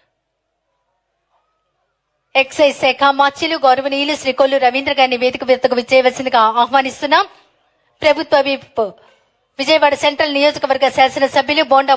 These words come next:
ఉమామహేశ్వరరావు గారిని వేదిక మీదకు రావాల్సిందిగా సవినయంగా కోరుతున్నాం. ప్రభుత్వ విప్ గన్నవరం శాసనసభ్యులు శ్రీ యార్లగడ్డ వెంకట్రావు గారిని వేదిక మీదకు విచ్చేయవలసిందిగా సవినయంగా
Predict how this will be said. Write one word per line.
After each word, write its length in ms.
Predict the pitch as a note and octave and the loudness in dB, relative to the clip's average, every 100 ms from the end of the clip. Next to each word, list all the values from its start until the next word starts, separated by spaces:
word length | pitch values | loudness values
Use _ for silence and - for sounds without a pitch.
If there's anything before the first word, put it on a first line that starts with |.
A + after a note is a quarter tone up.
| B3+ | 2
ఉమామహేశ్వరరావు 720 | C4 D4 C#4 C4+ C#4+ B3+ B3+ B3 | 2 0 0 -2 0 2 2 2
గారిని 280 | B3 B3 G3+ _ _ _ A#3 | -2 -4 -12 _ _ _ -2
వేదిక 260 | C#4+ D#4 D4 | 0 0 -4
మీదకు 200 | C4+ C4+ | 0 2
రావాల్సిందిగా 440 | B3 B3+ C#4+ C4 B3 - | 2 0 -8 0 0 2
సవినయంగా 420 | B3 B3+ B3+ B3+ C4 | 0 -2 0 0 2
కోరుతున్నాం. 380 | C4+ C#4+ D4+ D#4 | 0 0 -2 0
ప్రభుత్వ 320 | C4 B3 B3+ C4 | -2 -2 0 0
విప్ 180 | C4+ C4+ - _ _ C4 | 0 -4 -10 _ _ -2
గన్నవరం 420 | C#4+ D4+ C#4+ C4+ D4 | 0 -2 -2 -2 0
శాసనసభ్యులు 760 | C4 C4 B3+ C4+ A#3 C#4+ F4 G4 - _ _ _ | -2 0 -2 -2 -2 0 0 -2 -18 _ _ _
శ్రీ 140 | - B3+ | -8 -2
యార్లగడ్డ 400 | C4+ C#4 C#4+ C#4 C4 | 0 0 -2 -2 -2
వెంకట్రావు 440 | B3+ D4+ C4+ C#4+ C4+ | -2 -4 0 0 2
గారిని 240 | C4 B3 G#3+ _ _ _ A#3 | -2 -2 -10 _ _ _ -2
వేదిక 240 | D4+ D4 D4+ | -2 -2 -6
మీదకు 220 | C4+ C4 B3 | -2 -2 -2
విచ్చేయవలసిందిగా 720 | A#3+ C#4+ C4+ C4 C#4 - C4 G3+ - _ _ _ | 0 0 0 -4 -6 0 0 0 -6 _ _ _
సవినయంగా 540 | C#4+ C#4 D4 C#4+ C4+ | -2 -2 -2 -2 0